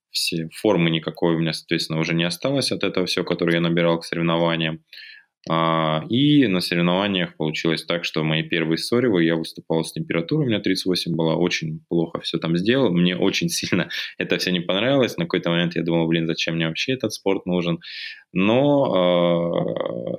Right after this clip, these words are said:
и вообще, кстати, и Казань мне в тот момент тоже не понравилась, хотя я знаю, что это, я даже, даже если мне не понравилось, я знаю, что вроде как это очень хороший город.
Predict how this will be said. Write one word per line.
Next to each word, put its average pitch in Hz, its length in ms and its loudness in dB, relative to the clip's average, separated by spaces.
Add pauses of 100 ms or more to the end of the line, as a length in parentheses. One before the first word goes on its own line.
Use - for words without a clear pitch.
и 107 140 4
вообще, 107 280 0
кстати, 87 320 -2
и 85 200 2
Казань 92 420 0
мне 82 180 0
в - 100 -20
тот 87 180 -2
момент 95 360 -2 (140)
тоже 85 220 0
не 78 100 -2
понравилась, 87 440 -2
хотя 82 320 -2
я 82 80 -2
знаю, 87 320 0
что - 220 -6
это, 78 320 -6 (100)
я 87 160 0
даже, 87 420 -2
даже 90 440 -2
если 87 200 -2
мне 85 100 2
не 85 40 -2
понравилось, 127 340 -2
я 82 120 0
знаю, 90 260 0
что - 180 -6
вроде 85 260 0
как - 220 -6
это - 180 -8 (300)
очень 87 240 -2
хороший 82 380 -4
город. 131 360 0